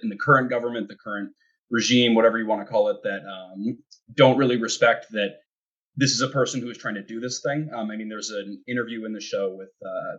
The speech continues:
with Mary, who plays Bacali, um, talking about the, the current run for the presidency, and it's like, "Well, what do you think will happen if he wins?" Um, and it's like, "Well, we're not even gonna enter-, entertain that as a possibility."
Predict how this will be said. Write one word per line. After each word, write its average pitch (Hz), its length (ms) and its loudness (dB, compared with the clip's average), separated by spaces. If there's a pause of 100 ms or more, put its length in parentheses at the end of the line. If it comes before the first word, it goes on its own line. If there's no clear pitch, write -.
with 104 140 -8
Mary, 95 300 0
who 95 80 -16
plays 98 160 -10
Bacali, 92 580 -4
um, 98 440 -8 (340)
talking 110 320 2
about 95 380 0 (120)
the, 92 360 -10 (160)
the 101 100 -4
current 110 340 2
run 104 140 -2
for - 120 -14
the 95 60 -12
presidency, 98 520 -4
and 95 100 -8
it's - 120 -6
like, - 120 -2
"Well, 135 60 0
what 160 80 4
do 160 60 4
you 156 60 4
think 151 140 -2
will 127 80 0
happen 98 300 -2
if - 80 -18
he 98 60 -16
wins?" 95 460 -12
Um, 95 180 -14
and 104 100 -10
it's - 100 -10
like, 123 140 -2
"Well, 120 320 4
we're 139 100 2
not 131 140 4
even 113 180 0
gonna 101 160 -6
enter-, - 240 -18
entertain 104 360 -6
that 92 100 -12
as 98 80 -14
a 98 60 -12
possibility." - 760 -10